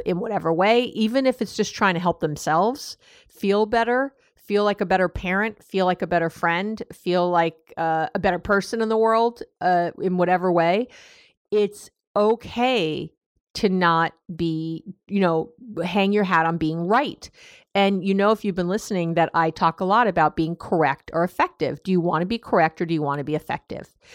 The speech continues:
You know, happy or right. It's the old happy or right. I've just redone it. And you can be correct all day that your job is great, that you,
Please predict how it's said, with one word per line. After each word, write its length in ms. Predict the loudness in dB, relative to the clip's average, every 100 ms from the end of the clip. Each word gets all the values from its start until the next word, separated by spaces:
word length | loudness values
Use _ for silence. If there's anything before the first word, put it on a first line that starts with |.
| -20 -12
You 120 | -2 -2
know, 100 | 0
happy 420 | 0 0 2 0
or 100 | 0
right. 220 | -2 -4
It's 100 | -2
the 100 | 0
old 180 | 0 2
happy 340 | 2 2 0
or 100 | -2
right. 320 | 0 -4 -4 -4
I've 140 | -4
just 200 | -2 -4
redone 340 | 0 0 0 -4
it. 160 | -6 -12 -20 -20 -16 -2
And 280 | 0 0 0
you 220 | 0 0
can 160 | 0 -4
be 120 | -4
correct 460 | -2 0 0 0 0
all 140 | 0
day 540 | 2 2 2 2 -2 -6
that 560 | 0 2 4 2 -2 -12
your 240 | -2 0 2
job 320 | 2 0 0
is 100 | -4
great, 460 | -2 0 0 -2
that 160 | -4 -4
you, 300 | -2 -2